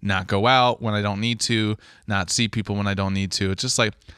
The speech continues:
trying to do my part, whether you believe it or not, doesn't really matter. It's like, I feel like, hey, I can do a lot inside.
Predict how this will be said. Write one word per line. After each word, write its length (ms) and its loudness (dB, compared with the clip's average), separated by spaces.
trying 180 2
to 60 0
do 120 0
my 200 2
part, 400 0
whether 180 2
you 140 2
believe 320 0
it 80 0
or 120 2
not, 380 0
doesn't 220 0
really 200 0
matter. 400 0
It's 180 -4
like, 220 0
I 140 2
feel 240 0
like, 300 -2
hey, 160 2
I 40 0
can 120 -4
do 100 2
a 40 0
lot 340 2
inside. 600 0